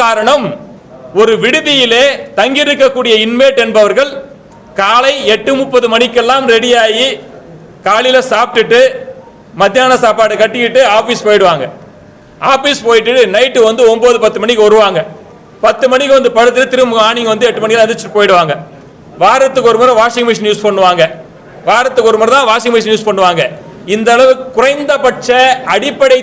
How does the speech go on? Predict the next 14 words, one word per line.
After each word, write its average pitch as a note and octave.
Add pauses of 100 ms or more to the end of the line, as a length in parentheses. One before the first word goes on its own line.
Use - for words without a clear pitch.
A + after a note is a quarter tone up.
தேவைகளுக்காக A#3
மட்டுமே A#3 (100)
மின்சாரத்தை A#3+ (100)
பயன்படுத்தக்கூடியவர்கள் G#3+ (280)
விடுதியிலே B3+ (100)
தங்கி A#3
இருக்கக்கூடியவர்கள். F3 (400)
இது B3+
ஒரு B3+
பக்கம். G3+ (480)
அதே A#3+ (160)
நேரத்தில் A3 (460)
இந்த G#3 (140)
இரண்டு C4